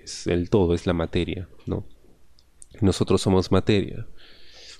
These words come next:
Creo en un afterlife, o sea, creo con, creo en una vida después de la muerte, por supuesto, porque no,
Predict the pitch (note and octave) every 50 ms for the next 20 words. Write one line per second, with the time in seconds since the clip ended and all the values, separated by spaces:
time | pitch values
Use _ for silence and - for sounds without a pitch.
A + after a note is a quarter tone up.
0 | - - - - - - - - - A#2+ A#2+ A#2+ A#2+ A#2 A#2 A2+ A2+ A2 A2+ A2+
1 | G#2+ - - A2+ G#2 G2 G#2 A2+ B2+ D#3 - - - G#2 - - - - G2+ -
2 | - G#2 G2 - G2+ F#2+ F#2+ G2+ - - - - G#2+ G#2 G2+ G#2 G2+ G#2 G2 F#2
3 | G#2 G#2 G2+ F#2+ - - G#2+ G2 F#2 F#2+ F2+ F2+ F#2 F#2 - F#2+ - F#2+ F#2+ F#2+
4 | G2 - - G#2+ F#2+ - - - F#2 - - - F2+ - - - F#2 F2 E2+ -
5 | - - - - - - - - _ _ - - - E3 - - G#2+ G2+ - -
6 | G2+ G2+ G2 G2+ G2+